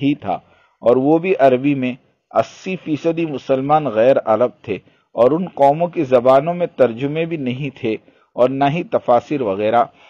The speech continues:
مگر امت متحد تھی، دیندار تھی، گھر والا مسجد میں علم کے حلقوں میں دین سیکھتا تھا اور گھر جا کر گھر والوں کو دین سکھاتا تھا۔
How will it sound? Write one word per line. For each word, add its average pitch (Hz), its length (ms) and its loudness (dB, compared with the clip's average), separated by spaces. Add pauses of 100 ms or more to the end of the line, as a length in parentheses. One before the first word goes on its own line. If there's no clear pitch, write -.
(200)
مگر 127 440 2
امت 143 460 -4
متحد 120 640 -6
تھی، 151 200 -2
دیندار 113 640 0
تھی، 143 360 -8
گھر 110 160 0
والا 127 340 2
مسجد 117 460 -8
میں 139 160 -6
علم 123 320 -6
کے 110 220 -6
حلقوں 98 300 -6
میں 139 140 -8
دین 117 260 -8 (120)
سیکھتا 131 380 -2
تھا 156 160 -2 (460)
اور 117 200 2
گھر 147 180 2
جا 143 220 4
کر 156 220 0
گھر 127 140 2
والوں 127 320 2
کو - 140 -4
دین 123 240 -8
سکھاتا 104 520 -8
تھا۔ 104 200 -8